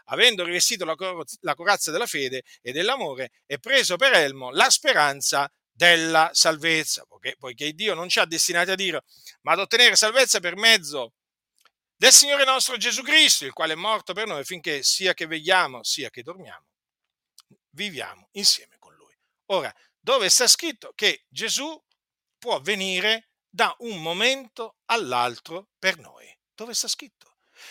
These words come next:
Ma nessuno ha mai riflettuto che se queste parole, eh, se con queste parole Paolo avesse voluto dire una tale cosa, cioè che Gesù può tornare anche in questa notte, ma Paolo sarebbe, eh, a-, sa-, sarebbe stato smentito da Paolo, cioè, o meglio,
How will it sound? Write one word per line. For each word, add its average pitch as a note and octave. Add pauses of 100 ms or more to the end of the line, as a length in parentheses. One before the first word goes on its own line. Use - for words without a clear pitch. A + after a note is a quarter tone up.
(140)
Ma F3+
nessuno B3
ha G#3+
mai G#3+
riflettuto G3+
che D#3
se E3
queste G#3
parole, F#3 (320)
eh, E3
se F#3+
con G3
queste A3
parole G3
Paolo G#3+
avesse F#3+
voluto F#3
dire G3+
una E3
tale G#3
cosa, F3+
cioè F#3
che F3
Gesù F3
può F3+
tornare G3
anche F3
in E3
questa E3
notte, D#3+ (300)
ma E3+
Paolo F#3+
sarebbe, E3+
eh, D3+
a-, D3+
sa-, E3
sarebbe F3+
stato E3+
smentito E3
da D#3
Paolo, D3
cioè, D#3
o D#3
meglio, E3+